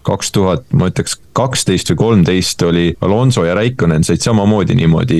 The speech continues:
äh, kokku seal, et, et lihtsalt, äh, paremalt poolt tuldi sissepoole, vasakule poole, ütleme siis väli-, välispoole, kui võtad esimest kurvi, sest inimesed tahavad või sõitjad tahavad head, äh, sellist, äh,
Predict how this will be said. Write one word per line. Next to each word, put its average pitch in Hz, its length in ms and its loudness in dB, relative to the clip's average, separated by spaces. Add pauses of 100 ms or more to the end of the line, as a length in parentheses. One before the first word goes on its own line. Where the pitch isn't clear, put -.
(160)
äh, 82 300 0
kokku - 340 -2
seal, 87 320 -2
et, - 260 -2
et 78 120 -2
lihtsalt, 101 420 -2
äh, 87 140 2 (140)
paremalt 101 400 0
poolt - 460 -4 (100)
tuldi 90 520 2 (320)
sissepoole, 120 800 0
vasakule 90 540 -2
poole, 85 360 0
ütleme 82 240 2
siis 78 120 -2
väli-, 107 240 2
välispoole, 85 600 0
kui 85 120 0
võtad 85 360 -2
esimest 92 420 2
kurvi, 82 400 0
sest 95 200 -2
inimesed 95 420 2
tahavad 90 240 2
või 87 80 2
sõitjad 92 320 -2
tahavad 87 320 -2
head, 110 540 -2
äh, 85 200 2
sellist, - 360 -2
äh, - 500 -2